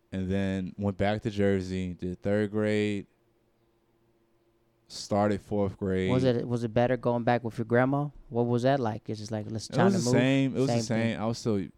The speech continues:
Speaker 1: young, so it was like the same. Like, "Ah, what's up, Grandma? Like, I missed you." And
Speaker 2: Did your aunts have
Speaker 1: everybody.
Speaker 2: to go through anything like that? Like,
Speaker 1: Yeah, they lived through fucking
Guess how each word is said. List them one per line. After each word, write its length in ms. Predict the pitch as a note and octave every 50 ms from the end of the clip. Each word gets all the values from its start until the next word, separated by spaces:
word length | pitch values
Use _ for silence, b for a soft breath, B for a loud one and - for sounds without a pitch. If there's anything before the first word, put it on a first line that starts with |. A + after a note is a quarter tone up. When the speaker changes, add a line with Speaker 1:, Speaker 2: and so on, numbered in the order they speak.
| _ _ -
Speaker 1:
young, 500 | G2+ F#2+ F#2+ G#2 G#2+ G#2+ G#2+ G#2 G#2 F#2+
so 180 | - A2 A2
it 40 | A#2
was 120 | A#2+ A2+
like 160 | B2 A2 G#2 -
the 80 | G2
same. 300 | F#2+ - A#2 A2 G#2+ G#2+
Like, 140 | G#2 G2+ -
"Ah, 220 | - F3 F#3+ F3+ F3+
what's 140 | F3+ E3+ -
up, 120 | F#3+ D3+ B2+
Grandma? 340 | A#2+ B2 B2 B2+ C3 C3 B2+
Like, 160 | B2+ A#2+ G#2+
I 60 | G#2+
missed 300 | A2+ A#2 B2 A#2 - - -
you." 180 | G2+ G2 F#2+
And 240 | F#2+ F#2 F#2 F#2 -
Speaker 2:
Did 160 | - G3+ A#3
your 140 | D#4 B3 -
aunts 240 | - E3+ F#3 F#3+ F#3+
have 120 | F#3 F3+
Speaker 1:
everybody. 100 | F3+ E3+
Speaker 2:
to 40 | D3+
go 120 | D3+ E3 F3
through 160 | - E3+ E3+
anything 420 | F3 E3+ F3 F3 E3+ F3 F3+ E3+ E3+
like 200 | D#3+ D3 D3 -
that? 220 | E3+ F3 F3+ E3+
Like, 240 | C#3+ C3 B2+ B2 A#2 _ _ _ _ _ _ _ -
Speaker 1:
Yeah, 300 | G#2 F3 G3 G3+ G#3 G3+ E3+
they 140 | E3 F3
lived 260 | F3+ F3 F#3+ F#3+ F3+ -
through 220 | F3 F3 E3 D3
fucking 600 | - - E3 E3+ D#3 D#3+ D#3 D3 C#3+ - - -